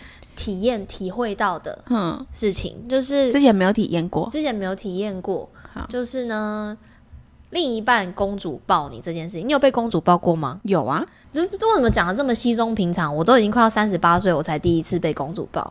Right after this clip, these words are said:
Speaker 1: 因为我之前就觉得我太胖，我就觉得不好意思，不要。然后呢，反正就是
Speaker 2: 要不然用背的呢？
Speaker 1: 背的我也不要。
Speaker 2: 为什么？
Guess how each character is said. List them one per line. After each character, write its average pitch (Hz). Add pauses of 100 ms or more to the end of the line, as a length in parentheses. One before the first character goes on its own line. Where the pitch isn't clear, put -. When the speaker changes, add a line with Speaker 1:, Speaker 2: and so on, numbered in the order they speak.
(140)
Speaker 1:
因 -
为 370
我 294
之 254
前 294
就 247
觉 220
得 160
我 156
太 208
胖， -
我 185
就 220
觉 208
得 185
不 196
好 185
意 180
思， 170
不 165
要。 175 (180)
然 185
后 220
呢， 214
反 180
正 247
就 247
是 233
Speaker 2:
要 185
不 -
然 359
用 349
背 285
的 277
呢？ 254 (480)
Speaker 1:
背 311
的 254
我 202
也 180
不 -
要。 123 (440)
Speaker 2:
为 523
什 494
么？ 214